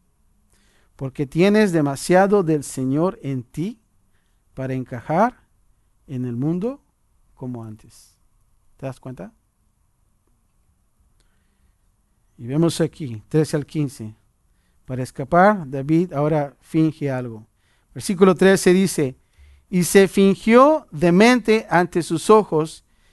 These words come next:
y actuaba como loco en medio de ellos. Escribía garabatos en las puertas de la entrada y dejaba que su saliva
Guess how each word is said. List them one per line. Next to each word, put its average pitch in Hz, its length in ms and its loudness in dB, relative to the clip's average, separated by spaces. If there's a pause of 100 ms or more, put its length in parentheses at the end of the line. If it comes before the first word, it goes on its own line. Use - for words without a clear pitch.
(140)
y 147 120 0
actuaba 202 640 4
como 160 280 0
loco 202 540 2
en 147 160 0
medio 180 420 2
de 156 440 -2
ellos. 127 1080 -8 (600)
Escribía 175 720 4
garabatos 165 720 2
en 160 60 -4
las 143 160 -6
puertas 185 360 -2
de 160 60 -4
la 139 80 -6
entrada 165 500 2
y 147 80 -4
dejaba 165 460 0
que 147 120 -10
su 139 120 -14
saliva 180 540 -2